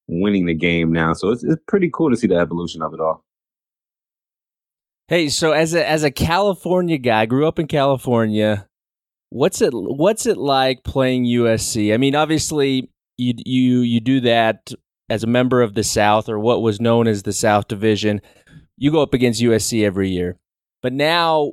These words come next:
Speaker 2: with the rise of U S C, all of the attention they're getting, what's on the line in a, in a championship game, what would it be like for these California kids going up against U S C in this setting?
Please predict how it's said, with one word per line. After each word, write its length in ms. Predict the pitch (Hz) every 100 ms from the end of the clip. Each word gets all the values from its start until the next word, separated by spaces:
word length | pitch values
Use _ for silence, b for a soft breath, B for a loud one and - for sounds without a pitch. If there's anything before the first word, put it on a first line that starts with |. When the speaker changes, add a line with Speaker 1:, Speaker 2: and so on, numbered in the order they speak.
| -
Speaker 2:
with 220 | 143 135 -
the 100 | 127
rise 480 | 120 123 139 143
of 140 | 131 120
U 220 | 123 123
S 180 | 117 -
C, 580 | - 123 120 117 117 -
all 320 | 120 127 143
of 100 | 139
the 140 | 120 120
attention 520 | 104 123 120 - 120
they're 120 | 110
getting, 480 | 104 110 110 113 110
what's 240 | 104 117
on 220 | 131 120 117
the 100 | 104
line 480 | 104 104 107 107 104
in 160 | 127 123
a, 60 | - -
in 160 | 123
a 140 | 113 107
championship 720 | - 135 127 139 123 127 107
game, 420 | 113 107 101 95 - _ _ _ _ _ -
what 180 | 165 233
would 100 | 208
it 160 | 143
be 160 | 127 160
like 260 | 143 127
for 120 | - 123
these 200 | 120 -
California 680 | 123 120 117 127 123 117
kids 440 | 104 123 110 110 -
going 240 | 113 110
up 140 | 110 110
against 320 | 98 95 -
U 100 | 101
S 160 | 95 -
C 140 | 101
in 120 | 95
this 160 | 92 -
setting? 360 | 90 85 -